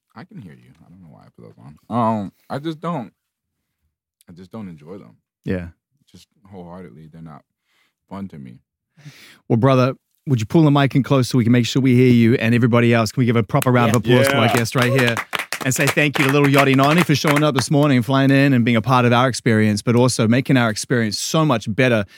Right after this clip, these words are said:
Speaker 2: I can tell already from the ways that I've tried to shower you with compliments over this album that you take them with a grain of salt.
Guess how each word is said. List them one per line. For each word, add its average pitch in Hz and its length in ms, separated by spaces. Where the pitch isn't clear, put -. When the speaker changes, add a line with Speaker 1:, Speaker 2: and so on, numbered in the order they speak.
Speaker 2:
I 139 80
can 147 100
tell 180 180
already 151 360
from 127 160
the 123 80
ways 127 260
that 127 100
I've 113 120
tried 120 240
to 113 60
shower 131 340
you 127 160
with 107 120
compliments 120 460
over 110 160
this - 160
album 113 340
that 110 140
you 101 80
take 117 260
them 117 120
with 110 100
a 110 60
grain 110 200
of 101 60
salt. 123 340